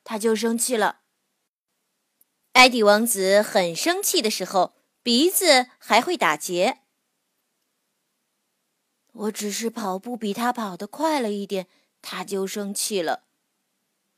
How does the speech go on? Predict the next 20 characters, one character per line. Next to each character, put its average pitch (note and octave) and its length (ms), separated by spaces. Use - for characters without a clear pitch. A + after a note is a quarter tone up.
小 G#3 280
驴 F#3 280
说。 - 380
艾 G#4+ 160
迪 F#4+ 140
王 D4 200
子 C#4 180
非 C5+ 260
常 A#3+ 220
生 B3+ 180
气 B3 140
的 G#3+ 80
时 G#3 140
候， G#3+ 280
还 G3+ 260
会 A3 160
大 B3+ 300
吼 E3 260
大 D#4 240
叫。 G4 320